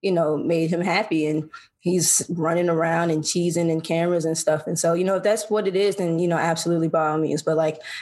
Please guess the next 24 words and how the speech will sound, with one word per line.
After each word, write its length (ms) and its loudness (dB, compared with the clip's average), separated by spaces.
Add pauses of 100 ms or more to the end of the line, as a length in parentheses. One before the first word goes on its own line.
(160)
dang, 220 0
like, 260 -2
I 100 2
want 500 -2
to, 180 2 (180)
like, 120 -2
I'm 260 2
not, 280 0 (200)
while 300 2
Mo 340 2
didn't, 500 0
his, 300 2
uh, 400 2
<laughs> 40 -8
his 260 2
plans 580 0
didn't 720 -2
pan 340 2
out 380 2
the 100 2
way 240 2
that, 340 0
you 120 0
know, 440 0